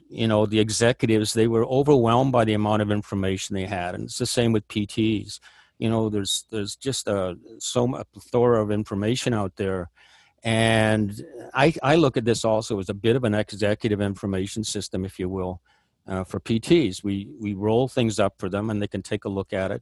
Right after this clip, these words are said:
uh, and, you know, get rid of all the noise that's out there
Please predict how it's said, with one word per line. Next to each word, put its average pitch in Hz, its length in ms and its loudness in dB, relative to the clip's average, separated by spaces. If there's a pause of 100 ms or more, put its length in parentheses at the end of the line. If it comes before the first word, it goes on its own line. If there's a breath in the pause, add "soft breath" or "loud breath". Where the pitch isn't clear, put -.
(500 soft breath)
uh, 98 460 -2
and, 101 380 -2 (120)
you 107 120 -12
know, 95 140 -8 (100)
get 120 220 0
rid 123 220 0
of 113 80 -2
all 120 200 4
the 113 60 4
noise 120 420 2
that's 98 200 -6
out 92 240 -2
there 92 360 -6